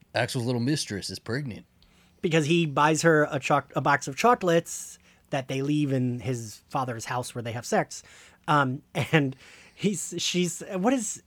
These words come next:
Speaker 2: he says, "I didn't get you anything." And she says, "Yes, you did. I'm pregnant."
Speaker 1: Oh,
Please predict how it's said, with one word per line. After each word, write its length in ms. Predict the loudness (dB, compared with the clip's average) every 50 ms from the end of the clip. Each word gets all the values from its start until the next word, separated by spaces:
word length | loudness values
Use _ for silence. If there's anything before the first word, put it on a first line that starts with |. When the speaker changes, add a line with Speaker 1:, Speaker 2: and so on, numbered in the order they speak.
| _ _ -8
Speaker 2:
he 160 | -4 -2 0
says, 160 | 2 0 0 2
"I 120 | 2 2 4
didn't 180 | 4 4 4 2
get 140 | 0 0
you 180 | 2 2 2 2
anything." 500 | 2 0 -2 -4 -2 -2 -2 0 0 0 -2
And 100 | -4 -4
she 100 | -4 -4
says, 180 | -4 -2 -4 -4 -8 -16 -10 -4
"Yes, 240 | -2 -2 -2 -2 -2
you 100 | -4 -2
did. 300 | 0 0 0 -2 -2 -6 _ -14
I'm 160 | -16 -16 -16 -18 -18
pregnant." 640 | -18 -16 -16 -16 -16 -16 -16 -16 -16 _ -20 -20 -20 _ _ _ _ _ 0 0
Speaker 1:
Oh, 60 | 0